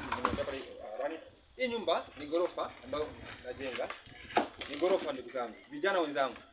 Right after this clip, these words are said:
Mimi ni kijana mdogo kama nyinyi. Niko na, kila mara kwa mara nakuwa nikiwasensibilize, nakuwa ni, nikiwapatia sana courage na kupatia sana nani, mwanga, wa jinsi gani kilimo inafaa kwa maisha ya mwanadamu.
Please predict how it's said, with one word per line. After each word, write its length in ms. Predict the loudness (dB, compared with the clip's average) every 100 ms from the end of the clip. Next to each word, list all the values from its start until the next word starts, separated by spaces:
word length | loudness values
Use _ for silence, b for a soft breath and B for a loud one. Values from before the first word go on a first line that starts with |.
| -20 -20 -20 -20 -8
Mimi 140 | -4
ni 80 | -4
kijana 280 | 0 2 2
mdogo 420 | 2 -4 -2 -2
kama 220 | -2 -2 -2
nyinyi. 240 | -4 -8 -10 -12 -14 -16 -14 -12 -12 -16 -14 -6 -4
Niko 140 | -2 0
na, 240 | 2 2 0 -8 -14 -4
kila 140 | 2
mara 140 | 2
kwa 120 | 2 4
mara 180 | 2
nakuwa 240 | 2 0 0
nikiwasensibilize, 920 | 0 -2 -2 -2 -8 -8 -6 -4 -4 -4 -12 -18 -16
nakuwa 180 | -2 0
ni, 80 | 0
nikiwapatia 1800 | -6 -12 -12 -4 2 4 4 4 0 -2 -4 -10 -16 -16 -18 -12 -6 -4
sana 180 | 0 0
courage 640 | 0 -4 -8 4 8 8 6 -8 -18 _ -10
na 80 |
kupatia 280 | -6 -2 -2
sana 200 | 0 -2 -4 0
nani, 440 | 4 4 2 -8 -12
mwanga, 360 | 0 2 2 2
wa 420 | -4 -6 -16 -14
jinsi 140 | -2 -2
gani 140 | -2
kilimo 520 | -6 -4 -4 -2 -6 -8 -18 -20 -12 -2 -2 -2 -10 -8
inafaa 440 | -8 4 4 4 -2 -2
kwa 100 | 0
maisha 280 | 2 0 0
ya 80 | -2 -6 -6
mwanadamu. 400 | -2 0 -2